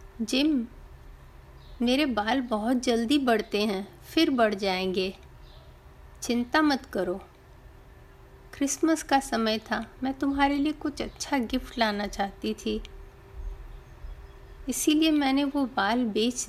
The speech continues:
दिए, पर बहुत जल्दी बढ़ते हैं मेरे बाल।" जिम कुछ भी नहीं बोल पाया और सोफ़ा में बैठ गया। उसने टेबल के ऊपर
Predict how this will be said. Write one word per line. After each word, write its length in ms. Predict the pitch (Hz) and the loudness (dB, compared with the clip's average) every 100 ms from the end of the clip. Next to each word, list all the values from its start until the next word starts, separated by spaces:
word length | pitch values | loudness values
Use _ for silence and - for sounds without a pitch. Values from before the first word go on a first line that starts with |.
| 185 | -6
दिए, 280 | 190 202 208 - - - - - - - - - - - | -6 -6 -10 -14 -20 -20 -20 -20 -20 -20 -20 -20 -18 -2
पर 100 | 277 | 0
बहुत 500 | 226 214 233 269 247 | 2 4 4 4 4
जल्दी 320 | 262 254 277 | 2 4 4
बढ़ते 400 | 240 226 214 254 | 4 2 0 0
हैं 120 | 302 | 4
मेरे 260 | 320 277 226 | 4 4 0
बाल।" 280 | 202 202 208 - - - - - - - - - - - - - - - - - 254 | -4 -8 -10 -14 -18 -20 -20 -20 -20 -20 -20 -20 -20 -20 -20 -20 -20 -20 -20 -12 -6
जिम 420 | 226 - 233 240 | -6 -2 -2 -2
कुछ 480 | 247 269 277 - 226 | -2 -4 -4 -4 -6
भी 300 | - 269 277 | 0 2 4
नहीं 340 | 247 240 233 | 2 2 0
बोल 220 | 214 202 | 0 -2
पाया 440 | 196 202 214 208 220 - - - - - - - - - - 226 | -2 -4 -4 -4 -6 -12 -20 -18 -18 -18 -20 -20 -20 -18 -8 -6
और 80 | |
सोफ़ा 420 | 220 - 202 - 208 | -6 -4 -4 0 0
में 200 | 214 196 | 0 2
बैठ 260 | 196 196 | 0 0
गया। 300 | 202 214 220 - - - - - - - - - - - - - 247 | 0 0 -2 -6 -14 -16 -18 -16 -16 -16 -14 -14 -16 -18 -16 -12 -6
उसने 280 | - 240 | 0 0
टेबल 440 | 240 233 226 240 240 | 2 2 2 2 0
के 120 | 247 | 0
ऊपर 400 | 233 - 254 | -2 0 0